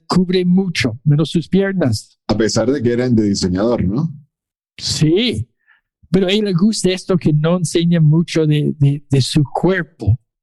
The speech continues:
Speaker 2: Muy al estilo
Speaker 1: Pero,
Speaker 2: de los años cincuenta,
Speaker 1: pero
Speaker 2: ¿lo
Speaker 1: ye-
Speaker 2: dirías tú?
Speaker 1: No, fue, no sé. Para mí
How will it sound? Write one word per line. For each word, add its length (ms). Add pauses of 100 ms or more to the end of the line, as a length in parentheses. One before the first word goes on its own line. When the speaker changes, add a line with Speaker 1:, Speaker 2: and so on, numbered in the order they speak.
(120)
Speaker 2:
Muy 180
al 100
estilo 300
Speaker 1:
Pero, 60
Speaker 2:
de 20
los 100
años 180
cincuenta, 360
Speaker 1:
pero 160
Speaker 2:
¿lo 80
Speaker 1:
ye- 320
Speaker 2:
dirías 300
tú? 220
Speaker 1:
No, 520
fue, 440
no 140
sé. 280 (1500)
Para 200
mí 320